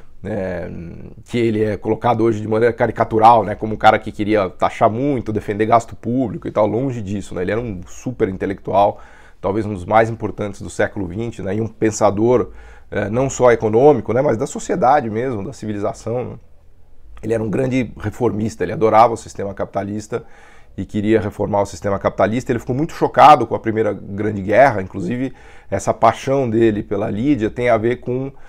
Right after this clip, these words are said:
uma espécie de uma retomada de, de, de ideais, né, de beleza, de arte, de esperança, né, uma espécie de, de, de, de reencontro do Keynes com a esperança, né, porque a gente precisa lembrar que a Primeira Guerra Mundial foi um evento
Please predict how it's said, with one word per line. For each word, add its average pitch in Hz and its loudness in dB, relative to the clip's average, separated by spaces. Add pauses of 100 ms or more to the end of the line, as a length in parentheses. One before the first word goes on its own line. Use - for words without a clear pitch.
(260)
uma 113 0
espécie 113 0
de 120 -4
uma 123 2
retomada 123 6
de, 107 -2
de, 101 -4
de 101 -4
ideais, 120 8
né, 107 0
de 107 -4
beleza, 107 2
de 95 -2
arte, 107 6
de 101 -8
esperança, 123 2
né, 104 -2
uma 104 -4
espécie 110 -4
de, 104 -4 (480)
de, 95 -6
de, 98 -6 (440)
de 98 -8
reencontro 143 2
do 123 -2
Keynes 135 -4
com 135 -2
a - 0
esperança, 110 2
né, 95 0
porque 95 -8
a 90 -6
gente 95 -10
precisa 104 -4
lembrar 107 4
que 120 -6 (380)
a - -2
Primeira 101 0
Guerra 107 2
Mundial 110 4
foi 156 -4
um 185 -4
evento 151 -4